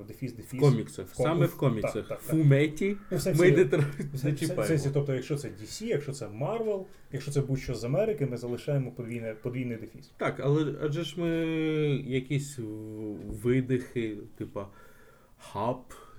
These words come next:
Speaker 2: чи щось там було. Ех, коли в Ноелі Бетмен кахикав,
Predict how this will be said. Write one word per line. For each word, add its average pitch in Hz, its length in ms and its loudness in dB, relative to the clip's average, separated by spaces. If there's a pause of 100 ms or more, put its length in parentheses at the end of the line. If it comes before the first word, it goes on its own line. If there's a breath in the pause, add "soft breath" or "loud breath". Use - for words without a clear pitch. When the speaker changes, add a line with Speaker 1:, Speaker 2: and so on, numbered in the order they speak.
(100)
Speaker 2:
чи 104 440 -6
щось - 240 -8
там 98 300 -8
було. 98 420 -4 (600 loud breath)
Ех, 107 460 -6 (220)
коли 117 720 -2
в 104 160 -6
Ноелі 120 580 -2 (600 loud breath)
Бетмен 107 560 -6 (340)
кахикав, 113 640 -6